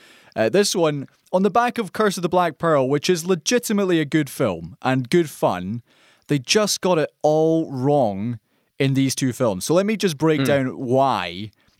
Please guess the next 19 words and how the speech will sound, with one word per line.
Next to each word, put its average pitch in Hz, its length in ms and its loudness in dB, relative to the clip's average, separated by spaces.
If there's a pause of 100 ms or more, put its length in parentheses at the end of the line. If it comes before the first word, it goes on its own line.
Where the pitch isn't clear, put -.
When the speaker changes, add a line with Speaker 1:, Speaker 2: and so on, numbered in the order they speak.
Speaker 1:
I 127 160 2
believe 120 340 -2
the, 117 140 0
the, 120 160 -4
these 123 280 -2
films 117 340 -2
are 110 300 0
a 110 80 -4
mess. 104 400 -2 (200)
First - 280 0
of 139 100 -4
all, 98 220 -4
Speaker 2:
Yes. 107 200 -2
Speaker 1:
they're 147 120 0
far 160 580 -2
too 123 300 -2
long. 104 460 -2 (120)
Speaker 2:
Mm-hmm. 120 320 -2 (120)
Speaker 1:
That 147 380 0